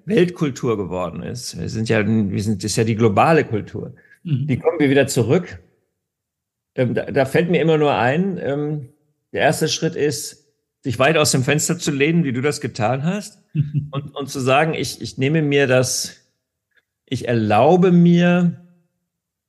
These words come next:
Speaker 1: meine, die, mein, die Intuition meiner eigenen Lebendigkeit wieder für mich in Anspruch zu nehmen und auch zu,
Speaker 2: Mhm.
Speaker 1: zu leben.
Speaker 2: Mhm.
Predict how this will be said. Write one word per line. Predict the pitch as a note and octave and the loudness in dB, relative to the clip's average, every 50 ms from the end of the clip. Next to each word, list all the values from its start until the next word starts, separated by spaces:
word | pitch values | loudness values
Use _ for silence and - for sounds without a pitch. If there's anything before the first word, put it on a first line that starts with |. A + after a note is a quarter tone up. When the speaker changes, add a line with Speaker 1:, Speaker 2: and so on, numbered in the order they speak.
| _ _ _ _ _ _ _ _ _ _ _ _ _ _ _ _ _ _ _ | _ _ _ _ _ _ _ _ _ _ _ _ _ _ _ _ _ _ _
Speaker 1:
meine, | B2 B2 B2+ C3 C3+ C3 B2+ B2+ - - A2+ | -4 -2 -2 -2 0 0 0 -2 -2 -4 -6
die, | A#2+ A#2+ A2 A#2+ B2+ - - | -8 -8 -8 -8 -8 -8 -4
mein, | B2+ B2+ A2+ G2+ | -4 -2 -2 -2
die | A2 C3 - | -2 -2 -2
Intuition | - C#3 B2 - - B2 A#2+ F#2+ - - - - C3 C3+ D#3 F3+ F#3+ F3 | -2 -4 -4 -2 -2 -2 -2 -2 -4 -8 -8 -2 0 2 2 4 2 2
meiner | D3+ C3 C3 B2+ A#2+ - | 0 0 0 -2 -2 -2
eigenen | - A#2+ C#3 D#3 D3+ C#3 C3 B2 | -2 -4 -2 -2 -2 -4 -2 -4
Lebendigkeit | A#2 G2+ F2 A#2 B2 C#3+ D3 D3 C3 - - - B2 B2 A#2+ B2 B2 A#2+ - - - _ _ _ _ _ _ _ _ _ _ _ _ _ _ _ | -4 -4 -2 -4 -4 -2 -4 -6 -8 -8 -8 -4 -2 0 0 0 0 -2 -6 -12 -18 _ _ _ _ _ _ _ _ _ _ _ _ _ _ _
wieder | - B2+ A#2+ C3 | -10 -6 -6 -6
für | B2 - B2+ | -4 -2 -2
mich | A#2+ A#2 G2 | -2 -2 -2
in | A#2+ D2 | -4 -6
Anspruch | B1+ A#2 A#2 - - A2 - - | -6 -8 -8 -6 -6 -6 -6 -4
zu | - - | -4 -4
nehmen | G#2+ F#2+ F2 F2 F#2 E2+ C#2+ | -2 0 0 0 -2 -2 -4
und | A#1+ F2+ - - | -6 -8 -6 -6
auch | G2+ G2 - | -8 -6 -4
zu, | D3+ C3 - | -4 -2 0
Speaker 2:
Mhm. | G2 G2+ - - - | -2 -2 -4 -6 -12
Speaker 1:
zu | - - - - | -18 -20 -14 -8
leben. | - G#2 A2 - D3 C#3+ - A#2 C3+ - - _ _ _ _ - | -4 -4 -4 -2 -2 -4 -4 -6 -8 -10 -14 _ _ _ _ -6
Speaker 2:
Mhm. | D3+ C3 A#2+ B2+ C3 C3 - _ | -4 -4 -2 -4 -6 -8 -12 _